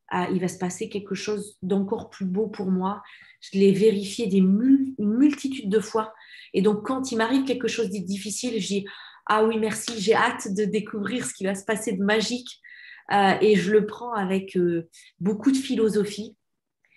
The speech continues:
Euh, et je, je, je, ça me permet de le vivre avec beaucoup plus de légèreté. Et j'attends, j'attends, j'attends.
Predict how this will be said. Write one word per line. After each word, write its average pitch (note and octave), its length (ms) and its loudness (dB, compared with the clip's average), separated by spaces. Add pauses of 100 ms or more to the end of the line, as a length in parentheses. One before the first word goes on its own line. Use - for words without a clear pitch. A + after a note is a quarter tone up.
(240)
Euh, F3 800 2
et G3 120 2
je, F3 220 -2
je, F3 260 -4
je, E3 320 -4 (200)
ça - 160 -2
me F#3+ 80 4
permet G3+ 260 2
de F#3+ 100 0
le F3+ 100 0
vivre G#3+ 240 -6
avec F3 200 -4
beaucoup G3+ 320 -6
plus A3 340 -16
de F#3+ 80 0
légèreté. G#3+ 760 -2 (480)
Et G3 120 4
j'attends, G3+ 480 -2
j'attends, G3 340 -4
j'attends. G3 440 -6